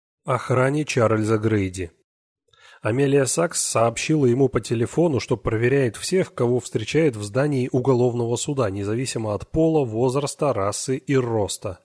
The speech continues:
С одним крылом подвала она уже закончила и сейчас направлялась во второе. Группы под началом Селито и Бо Хьюмана осматривали верхние этажи здания,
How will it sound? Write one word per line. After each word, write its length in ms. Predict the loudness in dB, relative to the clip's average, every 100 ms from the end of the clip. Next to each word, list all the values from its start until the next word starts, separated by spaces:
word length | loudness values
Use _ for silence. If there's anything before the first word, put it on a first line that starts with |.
| _ -20 -20 -16
С 160 | -6 -4
одним 280 | -2 -2 -2
крылом 380 | 0 2 2
подвала 400 | 0 -2 0 0
она 160 | 0 0
уже 160 | 0 0
закончила 580 | -2 0 -2 -2 -4
и 60 | -4
сейчас 380 | -6 -6 -4 -4
направлялась 640 | -4 -4 -2 0 -2 -4
во 100 | -8
второе. 540 | -6 -2 0 0 -2 -8 _ _ _ _ _ _ _ _ _
Группы 340 | 0 4 4 4
под 200 | 2 0
началом 400 | 0 0 0 0
Селито 480 | -2 0 0 0 -2
и 160 | -2
Бо 180 | 0 0
Хьюмана 600 | 0 2 4 4 2 0
осматривали 720 | 0 -2 -2 -2 0 0 0
верхние 560 | 0 0 -2 -2 -2 -2
этажи 320 | -2 -2 -2
здания, 520 | 0 0 0 -2 -6